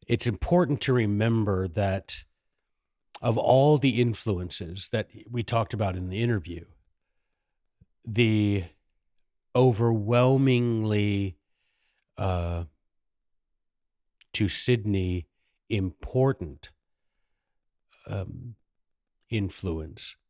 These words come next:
was that of his, of his religious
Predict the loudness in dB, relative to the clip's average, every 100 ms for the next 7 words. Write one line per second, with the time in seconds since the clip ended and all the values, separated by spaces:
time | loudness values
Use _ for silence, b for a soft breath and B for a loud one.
0 | _ -2 0 0 0 0 -2 -8 _ _
1 | _ -8 -6 -2 0 0 -4 -6 -10 -16
2 | _ _ _ _ _ _ _ _ _ _
3 | _ _ _ _ -8 -4 -2 -2 -4 -12
4 | _ _ _ -4 0 2 0 -2 -4 -6
5 | -10